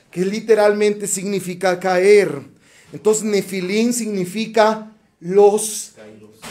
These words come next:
Speaker 1: caídos. Aquí debería decir, "Había caídos en la tierra". Ahorita también hay caídos, ¿no? El otro día se dieron un ranazo ahí enfrente de mis vecinitos, se dieron un sopetón. <laughs> Tu abuelito. A cada rato se ha dado unos buenos, ¿verdad?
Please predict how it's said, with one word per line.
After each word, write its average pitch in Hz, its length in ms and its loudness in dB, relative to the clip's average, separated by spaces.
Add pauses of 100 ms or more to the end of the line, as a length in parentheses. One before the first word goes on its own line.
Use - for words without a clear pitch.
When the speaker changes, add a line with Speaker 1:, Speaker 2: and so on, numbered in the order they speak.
Speaker 1:
caídos. 214 600 2
Aquí 202 320 -4
debería 247 460 2
decir, 233 520 2 (220)
"Había 233 760 2 (280)
caídos 269 1000 2 (420)
en 208 200 4
la 190 180 0
tierra". 180 320 0 (340)
Ahorita 277 300 0
también 214 280 -2
hay 214 100 2
caídos, 254 480 4
¿no? 359 420 -2 (720)
El 190 80 -2
otro 220 220 2
día 233 160 6
se 202 100 -2
dieron 226 180 2
un 240 120 -2
ranazo 220 380 2
ahí 214 100 0
enfrente 220 320 2
de 202 40 -2
mis 185 80 -6
vecinitos, 196 460 -4
se 202 60 0
dieron 233 160 -2
un - 40 -12
sopetón. 208 680 -2
<laughs> - 60 -20 (1500)
Tu 180 60 -4
abuelito. 190 460 0 (280)
A 185 120 -2
cada 254 260 2
rato 277 320 4
se 269 100 2
ha 269 60 0
dado 269 240 2
unos 254 240 0
buenos, 254 340 2
¿verdad? 240 400 4